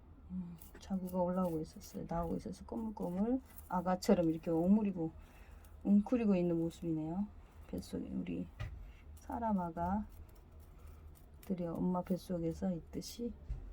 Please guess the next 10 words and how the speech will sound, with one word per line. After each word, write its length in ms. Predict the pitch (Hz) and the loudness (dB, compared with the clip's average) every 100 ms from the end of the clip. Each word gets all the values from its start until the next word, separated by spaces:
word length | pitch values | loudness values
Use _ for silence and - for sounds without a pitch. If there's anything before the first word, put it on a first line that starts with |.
| - - - - - - - - - - | -14 -16 -18 -18 -18 -16 -14 -14 -14 -4
이렇게 260 | 202 - 190 | -2 0 -2
있-, 120 | 170 - - - | -2 -6 4 12
있는 260 | 196 208 | 12 12
모습이네요. 720 | 202 170 - 160 147 143 - | 12 10 0 -2 -2 -2 -4
그렇게 340 | - 185 190 165 | -6 -8 -6 -6
있다 220 | 147 160 | -6 -6
나오-, 320 | 160 160 170 160 - | -4 -4 -4 -8 -2
나오나 360 | 170 165 170 156 | 0 2 0 -4
봐요. 280 | 160 160 87 - - - - - - - - - - - - - - - 214 - | -6 -8 -8 -10 -14 -16 -16 -16 -16 -18 -20 -18 -16 -14 -14 -16 -16 -12 -10 -8
글쎄요, 560 | 190 - 180 175 202 | -8 -6 -6 -2 0